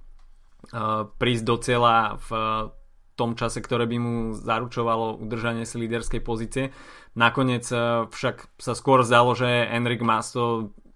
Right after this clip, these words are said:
trošku prepálil, vyštartoval dosť skoro a Tadej Pogačar si išiel takým tým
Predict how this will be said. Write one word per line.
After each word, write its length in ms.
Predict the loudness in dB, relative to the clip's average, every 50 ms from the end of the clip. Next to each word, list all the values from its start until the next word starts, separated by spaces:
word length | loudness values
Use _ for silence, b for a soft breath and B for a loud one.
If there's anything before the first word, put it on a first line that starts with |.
| _ -16 -4
trošku 360 | 0 2 2 2 0 -2 -4
prepálil, 640 | -2 -2 -2 4 6 8 8 8 6 4 2 -2 -4 -8 -14 -20 -20 -20 -20 -20 -20 _ -10
vyštartoval 640 | -8 -8 -4 -4 -4 -4 -2 0 2 2 2 2 2
dosť 220 | -2 -4 -6 -8
skoro 460 | -14 -8 -4 -2 -2 0 -2 -2 B B B B B B B -6
a 280 | -2 0 0 0 0
Tadej 300 | -2 -4 -4 -2 -2 -2
Pogačar 640 | -2 -2 -2 -2 -4 -4 -4 -2 -2 -2 -2 -4 -8
si 240 | -10 -12 -10 -10 -10
išiel 220 | -8 -6 -6 -6 -6
takým 300 | -6 -8 -6 -6 -6 -6
tým 280 | -4 -4 -4 -4 -4